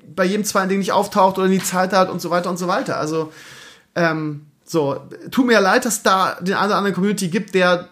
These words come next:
damit nicht warm wird. Ich frag mich immer, ob das wirklich dieses, "Okay, ich mag den, den Typen Balnasar oder den Typen Maris nicht so gerne",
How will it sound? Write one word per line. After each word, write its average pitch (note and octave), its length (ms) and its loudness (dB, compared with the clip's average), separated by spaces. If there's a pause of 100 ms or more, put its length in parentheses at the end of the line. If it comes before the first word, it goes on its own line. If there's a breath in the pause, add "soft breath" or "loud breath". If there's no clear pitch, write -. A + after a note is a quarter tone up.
(160)
damit F3 260 -2
nicht D3+ 160 -6
warm G3+ 260 2
wird. A3+ 120 2
Ich F3 80 -4
frag G3 220 -6
mich A#3 100 -2
immer, A3 160 0
ob - 120 -8
das - 260 -4 (280 loud breath)
wirklich G3 280 0
dieses, F3 340 0
"Okay, G3+ 340 -2
ich - 160 -4
mag F#3+ 260 0
den, F#3 360 -2
den F#3 140 0
Typen A3+ 240 -4
Balnasar A3 480 0
oder G#3 80 2
den F#3 120 2
Typen A3 200 -2
Maris A3 240 2
nicht A3 120 -2
so G#3+ 100 -6
gerne", G#3+ 380 -2